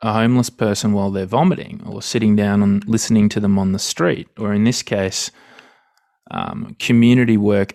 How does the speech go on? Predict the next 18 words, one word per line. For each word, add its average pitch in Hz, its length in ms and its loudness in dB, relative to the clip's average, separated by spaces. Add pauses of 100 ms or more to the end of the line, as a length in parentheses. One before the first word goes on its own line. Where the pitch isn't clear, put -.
afterwards 113 680 -4
to - 120 -8
go 107 200 0
and 101 180 2
visit 110 320 -2 (760)
people 104 400 0
in 123 360 2 (260)
old 104 320 0
age 98 360 -4
homes 95 500 -2
that - 180 -10 (420)
have 101 200 -6
had, 98 340 -6 (880)
uh, - 240 -20
experienced 107 800 0
extreme, 110 720 0 (240)
uh, 101 180 -4
loneliness. 110 760 0